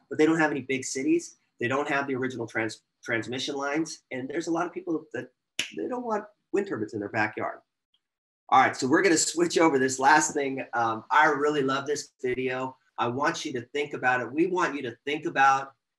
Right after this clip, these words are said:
energy. It's super important to our world. Um, and there are people out there that, um, really make the world a great place. And this gentleman that we're gonna listen to his video,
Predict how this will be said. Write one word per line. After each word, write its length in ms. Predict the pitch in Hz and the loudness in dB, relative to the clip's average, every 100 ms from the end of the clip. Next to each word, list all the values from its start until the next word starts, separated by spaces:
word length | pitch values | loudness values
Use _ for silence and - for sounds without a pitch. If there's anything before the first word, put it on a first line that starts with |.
| - | -6
energy. 500 | 131 135 131 131 131 | -2 -2 -4 -6 -6
It's 200 | - - | -8 -6
super 480 | - - 165 160 135 | -2 6 6 6 0
important 400 | 120 131 131 123 | -4 -4 -4 -2
to 60 | |
our 160 | 127 123 | -2 -2
world. 420 | 120 127 127 131 _ _ _ - | -2 -2 -4 -6 _ _ _ -4
Um, 320 | 117 107 101 - | 0 0 -2 -4
and 160 | 117 | -2
there 120 | 117 | -2
are 60 | 117 | -4
people 340 | - 180 156 | -4 -6 -2
out 280 | 131 131 - | 2 2 0
there 340 | 135 123 117 107 | -4 -2 -4 -2
that, 300 | 107 104 101 _ - | 0 0 -2 _ -8
um, 460 | 107 95 95 98 _ _ | -4 -4 -6 -14 _ _
really 340 | 123 147 139 120 | -4 -2 0 -2
make 300 | 117 113 - _ _ _ _ _ _ - | -2 -4 -6 _ _ _ _ _ _ -8
the 60 | 120 | -4
world 280 | 127 123 110 | -2 -2 -2
a 40 | |
great 360 | - 117 110 - | -2 -2 -2 -4
place. 400 | 104 80 - - | -6 -6 -10 -10
And 120 | 104 | -4
this 180 | 139 147 | -4 -2
gentleman 600 | 147 135 127 120 113 110 | -2 0 -2 -4 -4 -4
that 140 | 110 104 | -6 -4
we're 140 | 120 | -4
gonna 260 | 117 110 107 - - | -4 -4 -4 -6 -12
listen 240 | 120 113 | -10 -8
to 60 | 107 | -6
his 240 | 113 110 110 | -4 -6 -2
video, 460 | 107 107 101 101 | 0 0 0 -6